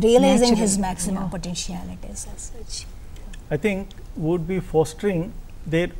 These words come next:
Speaker 3: physical growth,
Speaker 2: Yes.
Speaker 3: that is by involving them in various activities so that they can stretch their muscles,
Speaker 2: Yeah,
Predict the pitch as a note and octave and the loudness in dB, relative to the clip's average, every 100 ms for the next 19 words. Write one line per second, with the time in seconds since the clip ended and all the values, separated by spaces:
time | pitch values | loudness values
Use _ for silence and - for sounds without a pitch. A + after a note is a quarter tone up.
0 | - - E3 G#3+ A#3 A3 G#3+ - C#3+ E3 | -8 0 0 2 2 0 -2 -6 2 6
1 | D#3+ - - - - - - - - E3+ | 6 4 -10 -14 -14 -12 -12 -10 -4 -4
2 | D3 D3 E3+ F3+ D3+ E3 C#3+ D3+ D#3 E3+ | 0 0 2 0 4 4 6 4 4 4
3 | E3+ F#3 E3+ E3 E3 A#3+ - E3+ E3+ G3 | 2 2 2 2 0 -6 -2 0 0 -2
4 | D3 D#3+ F3 F3+ - - D#3 - F3+ D#3+ | 2 4 4 2 -2 -2 -2 2 2 4
5 | D3 E3+ - - - - - - E3 F#3 | 2 0 -6 -10 -14 -12 -10 4 6 6
6 | D#3+ E3 D#3+ D3 - F#3 F#3 - F#3+ F3 | 4 0 0 -2 0 0 0 0 0 0
7 | - D3 C#3+ D3 D3 A#2 F#3+ | 0 4 6 6 4 4 0